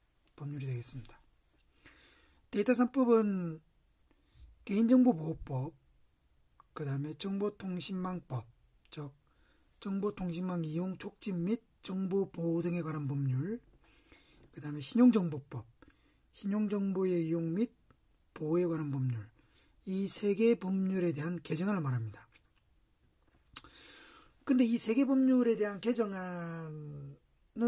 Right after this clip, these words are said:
왜 데이터 삼법이라고 정했느냐? 핵심은 데이터 이용에 관한 규제 혁신,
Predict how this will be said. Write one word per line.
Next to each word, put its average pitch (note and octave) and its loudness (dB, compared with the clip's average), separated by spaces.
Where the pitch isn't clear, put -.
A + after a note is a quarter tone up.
왜 A3 2
데이터 G3 -4
삼법이라고 F#3 -4
정했느냐? C#3 -6
핵심은 G#3+ -2
데이터 A3 0
이용에 G3+ 0
관한 E3+ -4
규제 F#3 -2
혁신, D3 -4